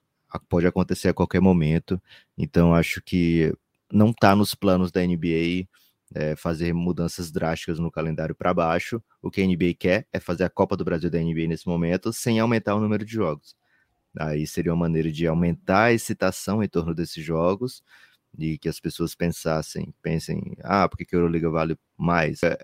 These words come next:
é um torneio continental, né, Guilherme? Não é normal ter muitos jogos mesmo, tem que ter pouco jogo, e você é um grande especialista de Euroliga.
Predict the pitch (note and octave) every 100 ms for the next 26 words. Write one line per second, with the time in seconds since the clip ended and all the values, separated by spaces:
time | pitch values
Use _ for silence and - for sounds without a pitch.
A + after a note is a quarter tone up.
0 | - C#3 A#2 B2 D#3+ F3+ F3+ F3 D#3 C3
1 | C3+ D#3+ E3 E3+ - G3+ G#3+ B2+ A2 F#2
2 | F2+ G2 F2+ E2 F2 G2+ C#3 C3 G2+ G2
3 | F#2+ - F#2 F#2 F#2 - E2+ F2 F2 F2+
4 | F2 E2 F#2+ A2+ G#2 F#2 F#2 G2 - F#2
5 | G2+ F#2+ F#2 A#2+ E3 C3+ G2+ G#2 G#2+ G#2
6 | - - F2+ F2+ G2 F#2+ E2+ D#2 F#2+